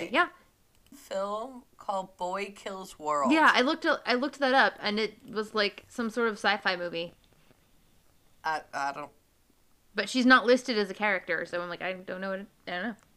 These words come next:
Speaker 2: She, she's, I believe she's the leading female in it. And, um, I don't know. I've,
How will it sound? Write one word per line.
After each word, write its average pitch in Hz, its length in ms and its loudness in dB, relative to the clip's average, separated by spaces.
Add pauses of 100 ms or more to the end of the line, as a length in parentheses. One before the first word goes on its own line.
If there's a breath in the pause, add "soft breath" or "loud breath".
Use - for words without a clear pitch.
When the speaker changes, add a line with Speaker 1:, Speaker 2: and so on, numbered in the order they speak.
Speaker 2:
She, - 540 -8
she's, 190 720 -8
I 170 140 -2
believe 190 400 -12
she's 247 260 -16
the 254 120 -16
leading 226 340 -14
female 277 560 -10
in 147 100 -8
it. 151 220 -10 (640 soft breath)
And, 175 520 -2 (200)
um, 175 720 4 (1400)
I 220 140 6
don't 285 180 2
know. 277 240 2
I've, 208 320 6